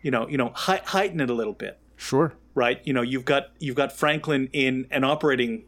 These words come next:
Speaker 1: theater for twenty-four hours
Speaker 2: Mm-hmm.
Speaker 1: trying to save Sheridan.
Speaker 2: Yep.
Speaker 1: You know, while
Speaker 2: Big box of stims next to him.
Speaker 1: Just as you say.
Speaker 2: Yeah.
Speaker 1: Um, and, uh, you know, br-, kind of bring that out, right?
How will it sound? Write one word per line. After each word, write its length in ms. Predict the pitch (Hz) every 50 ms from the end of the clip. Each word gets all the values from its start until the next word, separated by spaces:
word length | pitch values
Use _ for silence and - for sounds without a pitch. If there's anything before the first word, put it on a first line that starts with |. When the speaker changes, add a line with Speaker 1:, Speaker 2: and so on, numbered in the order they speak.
| - - - _ _
Speaker 1:
theater 440 | - - - 147 127 117 113 110 110
for 380 | - - - 135 117 120 120 - _ _
twenty-four 480 | - - 160 135 127 123 - 127 113 113
hours 540 | 120 135 131 120 113 107 101 - - - - _ _ _ _ _ -
Speaker 2:
Mm-hmm. 320 | - 123 110 92 107 92 92 95 - _ _ _
Speaker 1:
trying 240 | - 147 139 131 123
to 60 | 117
save 360 | 113 - - 147 135 127 -
Sheridan. 500 | - - 147 147 147 120 107 95 - - - _ _ _ _ _ _ -
Speaker 2:
Yep. 260 | 120 117 107 - - _ _ _ _ _ _ _
Speaker 1:
You 100 | - 127
know, 220 | 113 107 101 98 - - _ -
while 280 | 147 123 123 127 123 127
Speaker 2:
Big 160 | 131 120 120
box 240 | 131 117 113 - -
of 60 | 110
stims 360 | - - - 110 104 107 -
next 200 | 113 104 - -
to 100 | - 113
him. 140 | 110 104 110 - - - _ - - _ - - - _ _ _ _ _ _ _ _ _ _ _ _ _ _
Speaker 1:
Just 260 | - - 101 - -
as 140 | 110 - -
you 60 | 135
say. 340 | 127 - 208 214 170 160 - - _ _ _ _ _ -
Speaker 2:
Yeah. 220 | 127 147 175 - - - - - _ _ _ _ _ _ _ _ _
Speaker 1:
Um, 380 | 139 123 117 117 113 113 117 - _ -
and, 380 | 139 131 131 127 123 127 120 131
uh, 300 | 127 120 117 113 117 - -
you 80 | - 160
know, 120 | 139 131 - -
br-, 80 | - 185 185 - 160 - _ -
kind 160 | - 196 170
of 80 | 151 127
bring 220 | 147 160 156 156
that 180 | 147 139 131 143
out, 300 | 180 208 151 107 - - -
right? 300 | 127 113 117 - -